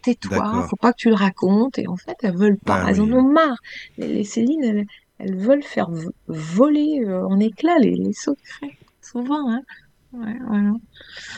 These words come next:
Speaker 1: Mais bon, enfin, voilà, plein de, plein de, Au-, je pense à Aurélie aussi,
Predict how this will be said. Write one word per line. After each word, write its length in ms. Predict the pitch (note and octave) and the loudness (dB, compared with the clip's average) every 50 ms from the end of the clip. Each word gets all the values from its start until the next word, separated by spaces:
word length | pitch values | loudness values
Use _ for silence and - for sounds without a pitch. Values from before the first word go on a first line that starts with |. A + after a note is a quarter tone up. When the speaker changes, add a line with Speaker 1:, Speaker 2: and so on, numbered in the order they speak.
| - - - _ - | -18 -20 -2 _ 6
Speaker 1:
Mais 100 | G3+ A3 | 6 6
bon, 260 | G3 G#3+ B3 A3+ G3+ G3+ | 6 4 2 0 0 -2
enfin, 260 | G3 - G3+ G3+ G3 F#3 - - - - - | -2 0 0 0 0 -2 -8 -16 -20 -2 2
voilà, 220 | G3+ G#3 G3 E3+ - | 4 4 4 4 2
plein 260 | - - A#3+ A#3+ A#3+ | 2 4 4 4 4
de, 320 | A3 A3 G#3+ G#3 G3+ G3+ - - - - - - _ _ _ _ - - - | 2 2 2 2 0 0 -4 -8 -20 -20 -20 -20 _ _ _ _ -20 -18 -10
plein 260 | - G#3+ A3 B3 B3+ B3 | -4 -2 0 2 2 2
de, 480 | G3+ G3 G3 F#3+ F#3+ F#3 F#3 F3+ F3 F3 - - - _ | 2 2 2 2 0 0 -2 -4 -6 -8 -10 -16 -12 _
Au-, 220 | - F3+ G3 F3+ - - | 2 4 4 4 2 -2
je 100 | - - | -8 -8
pense 220 | - F3 - - | -8 -8 -6 -4
à 80 | - - | 0 4
Aurélie 640 | E3 F#3+ G#3 G#3 G#3 G#3 A3 A3 A3+ A#3+ B3+ B3+ A3 | 6 6 6 4 2 -2 -6 -4 -4 -4 -4 -4 -6
aussi, 320 | G3 - - - G3+ G3+ | -8 -10 -8 -6 -4 -4